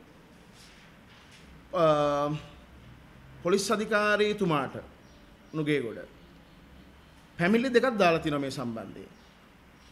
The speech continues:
නමුත් අද වෙනකන් ක්‍රියාමාර්ගයක් නැහැ. ඊළඟට මෙතන තියෙනවා දෙදහස් දහඅට දෙසැම්බර් තිස් එකේ දිනෙන් අවසන් වර්ෂය සඳහා වූ මූල්‍ය ප්‍රකාශන පිළිබඳව දෙදහස් දහඅට අංක දහනම දන ජාතික විගණන පනතේ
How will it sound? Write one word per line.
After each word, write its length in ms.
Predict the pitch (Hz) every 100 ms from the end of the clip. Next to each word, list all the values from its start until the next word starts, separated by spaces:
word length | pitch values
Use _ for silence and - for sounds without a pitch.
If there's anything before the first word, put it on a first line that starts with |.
| - - - - - - - - - - - -
නමුත් 260 | 160 233 - - - - 170
අද 80 |
වෙනකන් 420 | 160 156 143 151 247 269 - - - -
ක්‍රියාමාර්ගයක් 680 | 143 139 135 123 117 120 170 -
නැහැ. 320 | 120 127 104 - - - - - - - - - - - - - - -
ඊළඟට 420 | 180 240 254 269 277 247 - - - - - - - - - - - - - - - - - - - - - -
මෙතන 260 | 175 208
තියෙනවා 300 | 190 208 226
දෙදහස් 300 | 185 185 202 156
දහඅට 300 | 180 196 196
දෙසැම්බර් 380 | 170 185 190 196 190 - - -
තිස් 240 | 180 190
එකේ 200 | 208 196
දිනෙන් 240 | 185 196 190
අවසන් 340 | 160 170 185 175
වර්ෂය 280 | 165 180 180
සඳහා 280 | 170 175 180
වූ 140 | 185
මූල්‍ය 340 | 151 151 185
ප්‍රකාශන 440 | 185 170 175 175 165
පිළිබඳව 360 | 156 165 185
දෙදහස් 240 | 156 170 151
දහඅට 240 | 170 180
අංක 180 | 165 160
දහනම 340 | 160 151 165 170
දන 180 | 180 170
ජාතික 340 | 147 156 180
විගණන 400 | 170 147 165 180
පනතේ 440 | 160 160 156 262